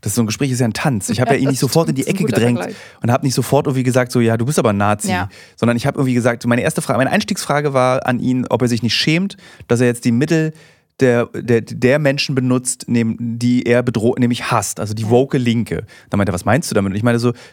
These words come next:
Speaker 1: "Du hast nach dem Tod von Charlie Kirk Leute gedoxt und dich darum gekümmert, dass sie ihren Job verlieren. Das ist eine Methode der, der radikalen Linken in den U S A." Und dann hat er gesagt,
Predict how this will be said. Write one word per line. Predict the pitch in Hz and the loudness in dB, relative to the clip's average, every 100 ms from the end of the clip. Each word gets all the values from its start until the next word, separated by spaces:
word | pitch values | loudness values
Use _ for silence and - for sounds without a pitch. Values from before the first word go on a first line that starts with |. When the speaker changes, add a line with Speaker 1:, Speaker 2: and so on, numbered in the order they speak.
| _ | _
Speaker 1:
"Du | 175 208 | 0 2
hast | 156 151 | 2 0
nach | 123 | -2
dem | 117 113 | -2 -2
Tod | 156 165 | -2 0
von | 131 | -2
Charlie | 117 120 113 | -2 -2 0
Kirk | 131 120 | -2 2
Leute | 110 117 | 0 0
gedoxt | - 85 131 - - | -2 0 -2 -2 -8
und | 117 104 | -6 -6
dich | 107 | -2
darum | 110 | 0
gekümmert, | 107 101 143 127 | 0 0 0 0
dass | 113 | -2
sie | 120 | -2
ihren | 104 | 0
Job | 104 | 0
verlieren. | - 87 82 85 - - | 0 -4 -4 -8 -14 -6
Das | 110 | -4
ist | 107 | -2
eine | 92 | 0
Methode | 104 101 147 160 170 175 - - _ _ | 0 0 0 2 2 -2 -6 -20 _ _
der, | 104 113 | 0 0
der | 101 107 | 2 0
radikalen | 117 127 123 117 | 0 -2 -2 0
Linken | 113 117 | 0 0
in | 107 | 0
den | - | 0
U | |
S | 98 | -2
A." | - - 101 _ _ | -2 -4 -6 _ _
Und | 113 | -2
dann | |
hat | 120 | 0
er | 165 | 0
gesagt, | 143 117 120 | 2 0 -2